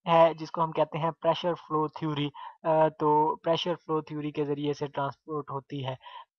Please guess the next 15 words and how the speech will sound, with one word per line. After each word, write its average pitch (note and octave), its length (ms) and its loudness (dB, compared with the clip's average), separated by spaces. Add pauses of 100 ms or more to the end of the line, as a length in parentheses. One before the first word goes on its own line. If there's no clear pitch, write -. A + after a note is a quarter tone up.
(160)
अ, F3 180 0
diffusion G#3 680 -4
जो G#3 140 -2
है, F#3+ 280 2 (880)
अ, F3+ 180 2 (120)
early F#3+ 420 0
कुछ F#3 180 -4
scientist F3+ 460 -4
ने F#3+ 100 -2
ये F3+ 100 0
सजेस्ट F3 320 -4
किया F3+ 240 0
था F3+ 220 6
कि, F3 380 -2
अ, F3+ 200 -4